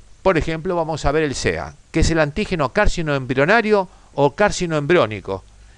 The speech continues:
que es un grupo de glicoproteínas codificadas por el cromosoma diecinueve.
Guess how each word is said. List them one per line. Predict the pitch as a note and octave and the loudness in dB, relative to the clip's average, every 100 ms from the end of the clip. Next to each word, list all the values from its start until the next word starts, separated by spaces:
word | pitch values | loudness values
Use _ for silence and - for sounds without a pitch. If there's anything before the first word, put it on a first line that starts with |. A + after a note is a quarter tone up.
| - - - | -20 -20 -4
que | A#3 | 2
es | - | 4
un | G#3 G3+ | 2 2
grupo | A#3+ D#3 D3 | 2 4 2
de | C3+ C#3+ | 0 0
glicoproteínas | A3+ G#3+ E3+ G3 E3+ C#3 F#3+ E3+ C#3+ | -4 -2 0 0 0 -2 -4 -6 -4
codificadas | D#3 D3+ C#3+ D#3 A3 G3+ D#3 | -2 0 -2 0 2 2 2
por | D3+ C#3 | 0 0
el | C3 | 0
cromosoma | D3 C3 B2+ G#3 G3 D3 | 0 2 2 2 2 2
diecinueve. | D#3+ D3 C#3 F2+ F2 F2 | 0 0 -4 -8 -14 -18